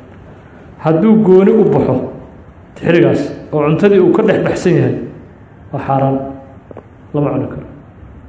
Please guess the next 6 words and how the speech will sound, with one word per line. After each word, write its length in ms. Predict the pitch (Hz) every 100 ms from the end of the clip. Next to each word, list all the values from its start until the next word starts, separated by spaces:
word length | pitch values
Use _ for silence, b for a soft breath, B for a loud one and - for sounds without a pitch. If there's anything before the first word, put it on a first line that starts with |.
| B B B B B -
Laakiin 320 | 151 160 175
hadduu 280 | 170 175 220
mooskii 560 | 196 202 226 220 214 180
ku 140 | 175 104
dhex 200 | 147 -
jiro, 260 | 156 156